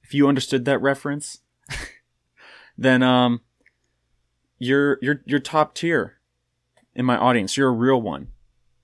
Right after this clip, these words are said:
I'm gonna come up with a better name later on because, I mean, real one is such a cliche. But, um, yeah, just so you know, <laughs> if you enj-, if you understand my obscure references,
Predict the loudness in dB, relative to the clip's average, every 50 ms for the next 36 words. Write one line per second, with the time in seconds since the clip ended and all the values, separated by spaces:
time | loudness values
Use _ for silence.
0 | _ _ _ _ _ _ _ _ _ _ _ _ _ _ _ _ _ _ _ _
1 | _ _ _ _ _ _ _ _ _ _ _ -2 2 4 4 4 4 2 2 2
2 | 2 2 2 0 0 2 2 2 4 4 2 2 2 0 -2 -6 -10 _ _ _
3 | _ _ -4 0 2 2 2 2 2 0 -2 -2 -4 -6 -6 -4 -4 -2 -2 -2
4 | -2 -2 0 0 2 2 2 0 -2 -2 -4 -4 -6 -6 -6 -8 -12 -12 -8 -6
5 | -4 -4 -4 -4 -4 -2 -2 -2 -4 -4 -8 _ _ _ _ _ _ _ _ _
6 | _ _ _ _ _ _ _ _ 0 2 2 2 0 -4 _ -6 -4 -2 -2 -2
7 | -2 -2 -4 -6 -8 _ _ -2 0 0 0 0 -2 -8 _ -6 -4 -2 -2 -2
8 | -2 -2 0 0 0 0 0 0 -2 -4 -6 -6 -6 -12 -20 _ _ _ _ _
9 | _ _ -20 -20 -20 -18 _ -6 -4 -2 0 0 2 2 2 0 0 -4 -8 -4
10 | -2 -4 -2 -2 -4 -2 -2 0 0 0 0 -2 -2 -4 -4 -4 -2 -2 -2 -2
11 | -2 -2 -2 -2 -2 -4 -6 -6 -4 -4 -2 -2 -2 -2 -4 -6 -8 -8 -6 -6
12 | -6 -6 -8